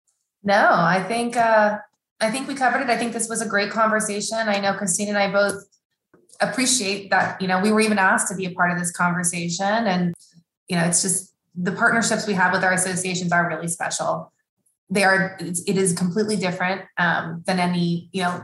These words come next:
their corporate or other segments. And I know Christine and I both personally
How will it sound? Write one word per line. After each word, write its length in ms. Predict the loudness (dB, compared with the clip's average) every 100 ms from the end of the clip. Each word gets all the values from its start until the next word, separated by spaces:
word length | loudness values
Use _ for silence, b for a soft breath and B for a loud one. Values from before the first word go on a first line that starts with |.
| -6
their 120 | -4
corporate 440 | 0 0 0 0 2
or 120 | 4
other 180 | 2 0
segments. 540 | -4 -4 -4 -4 -4
And 160 | -4 -2
I 80 | -2
know 100 | -2
Christine 300 | -2 -2 0
and 80 |
I 60 | -2
both 280 | -2 -6 -4
personally 600 | -4 -2 -2 -2 -6